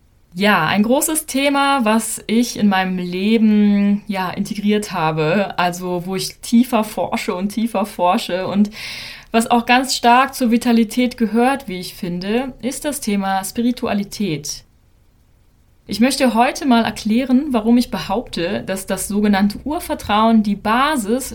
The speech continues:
verwirklichter Spiritualität ist.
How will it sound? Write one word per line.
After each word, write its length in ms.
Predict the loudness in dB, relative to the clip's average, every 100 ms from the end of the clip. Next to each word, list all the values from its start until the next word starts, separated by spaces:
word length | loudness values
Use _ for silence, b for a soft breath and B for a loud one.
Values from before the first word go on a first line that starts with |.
| -10
verwirklichter 840 | -8 -6 -2 0 2 -2 0 -4 -4
Spiritualität 920 | -6 -6 -6 -6 -6 -6 -6 -6 -6
ist. 460 | -12 -14 -16 -20